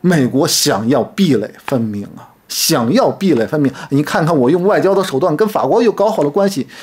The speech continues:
可是你另外一只眼是不是应该看到法国是如何对英国、如何对待澳大利亚的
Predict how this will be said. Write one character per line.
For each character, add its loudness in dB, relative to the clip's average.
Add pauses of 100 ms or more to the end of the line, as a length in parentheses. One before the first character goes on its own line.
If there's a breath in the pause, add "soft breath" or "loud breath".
(100)
可 -2
是 2
你 2
另 2
外 2
一 2
只 -4
眼 -2
是 -4
不 0
是 2
应 0
该 -4
看 -4
到 0
法 -4
国 -2
是 -4
如 -2
何 0
对 2
英 -2
国、 -2
如 -2
何 0
对 2
待 -2 (520 loud breath)
澳 0
大 0
利 0
亚 0
的 -8